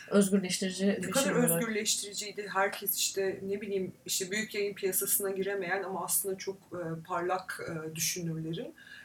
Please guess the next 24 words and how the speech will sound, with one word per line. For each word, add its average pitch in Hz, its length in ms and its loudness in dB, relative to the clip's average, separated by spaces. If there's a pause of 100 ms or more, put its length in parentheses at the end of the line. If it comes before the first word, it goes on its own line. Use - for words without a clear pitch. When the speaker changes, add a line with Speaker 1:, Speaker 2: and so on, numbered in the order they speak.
(120)
Speaker 2:
işte 202 200 0
blogları 214 500 0
vardı, 151 520 -4
tartışma 185 560 0
ortamları 175 680 -2
vardı. 151 280 -4
Hepsine 190 320 2
girer 170 220 -2
okurduk. 160 380 -10
Fakat 240 300 -6 (460)
son - 320 2
senelerde 175 600 0
özellikle 202 420 -2
her 330 180 0
şey 330 300 2
belli 226 240 -2
başlı, 262 680 -2
e, - 20 0
sosyal 240 460 4
medya 233 260 -4
formlarına 208 640 -4
indirgenmiş 202 760 -2
durumda 214 340 -8
ya. 147 200 -6